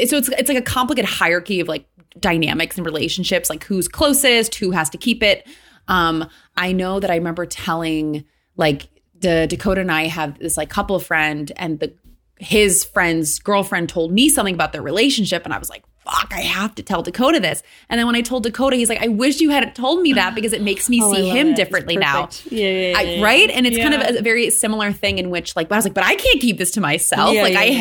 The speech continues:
Speaker 1: have to tell you it." Um,
Speaker 3: I know. I think that
Speaker 1: Yeah.
Speaker 3: what it comes down to is that I'm just not a person who can keep that, like, things to, I'm not satisfied
Speaker 2: Yeah.
Speaker 3: unless I can tell my
Speaker 1: Yeah.
Speaker 3: significant <laughs> other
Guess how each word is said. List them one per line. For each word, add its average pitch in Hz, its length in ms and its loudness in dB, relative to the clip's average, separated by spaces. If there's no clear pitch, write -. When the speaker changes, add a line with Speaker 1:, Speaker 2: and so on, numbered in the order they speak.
Speaker 1:
have 381 160 -2
to 220 100 0
tell 156 220 -2
you 156 160 0
it." 156 180 0
Um, 165 440 2
Speaker 3:
I 247 80 4
know. 247 160 2
I 226 80 2
think 339 240 0
that 262 260 0
Speaker 1:
Yeah. 151 280 2
Speaker 3:
what 226 120 -2
it 220 80 -2
comes 226 260 -2
down 196 240 0
to 220 120 -2
is 175 160 -2
that 180 180 -2
I'm 202 220 0
just 262 200 -6
not 180 160 -4
a 151 40 -6
person 180 400 -6
who 165 140 -4
can 151 200 -8
keep 254 340 -6
that, 190 280 -2
like, 151 300 -4
things 185 280 -4
to, 180 140 -2
I'm 214 120 0
not 190 200 -4
satisfied 165 840 -2
Speaker 2:
Yeah. 180 60 -4
Speaker 3:
unless 180 360 0
I 175 80 -4
can 165 220 -4
tell 156 260 -2
my 160 120 -4
Speaker 1:
Yeah. - 180 0
Speaker 3:
significant 170 480 -4
<laughs> - 20 -4
other 214 240 0